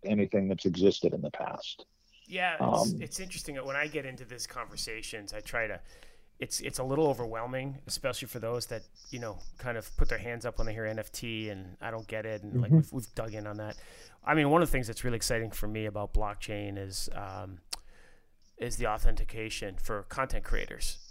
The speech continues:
Speaker 2: right? I'll just use a
Speaker 1: Absolutely.
Speaker 2: simple
Speaker 1: Yes.
Speaker 2: example. We've done, at, in a day job, Teamworks has done, uh, half a dozen documentary films. And
Speaker 1: Mm-hmm.
Speaker 2: despite best efforts,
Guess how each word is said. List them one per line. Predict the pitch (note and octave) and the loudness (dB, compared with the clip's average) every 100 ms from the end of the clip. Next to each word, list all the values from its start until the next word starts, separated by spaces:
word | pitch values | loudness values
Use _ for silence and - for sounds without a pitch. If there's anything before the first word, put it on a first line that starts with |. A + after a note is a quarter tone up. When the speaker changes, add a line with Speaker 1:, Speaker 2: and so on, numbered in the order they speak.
| - | -8
Speaker 2:
right? | G#2 B2 - | -4 -4 -6
I'll | B2 | 0
just | A#2+ G2 | 8 8
use | C#3 | 10
a | A2+ | 8
Speaker 1:
Absolutely. | - | 8
Speaker 2:
simple | - D#3 B2 | 6 6 10
Speaker 1:
Yes. | B2+ C3+ | 10 8
Speaker 2:
example. | - G#2 | 2 -2
We've | G#2+ C#3 | 2 2
done, | - B2+ A#2 G#2+ - | 2 0 -2 -4 -4
at, | G#2 - _ - - | -4 -10 _ -14 -10
in | A#2+ | -8
a | G#2+ G2+ | -10 -12
day | - A#2+ | -10 -10
job, | A#2+ G#2 G#2 | -8 -10 -6
Teamworks | - C3+ B2+ | -4 -2 -4
has | A2+ | -6
done, | A2+ G#2+ G#2 - - - | -6 -8 -8 -12 -10 -8
uh, | A2 A2 A2+ - - - | -6 -6 -8 -12 -14 -14
half | - A#2+ A2+ | -4 -2 -2
a | |
dozen | A2 A2+ A#2 G#2+ | -4 -4 -6 -8
documentary | A2 G#2+ - A2 A2+ A#2 | -8 -8 -8 -8 -6 0
films. | E3+ D#3 - - - - - - - - - | 0 0 -2 -6 -8 -12 -14 -18 -20 -20 -6
And | - C3 B2+ B2 A#2+ A2+ | 0 2 4 2 0 4
Speaker 1:
Mm-hmm. | D#3 - - - - - | 4 4 -20 -20 -20 -18
Speaker 2:
despite | - - - D3 - | -4 2 6 8 12
best | - - - | 12 12 6
efforts, | C3+ - G#2+ - - - | 0 0 -2 0 -2 -2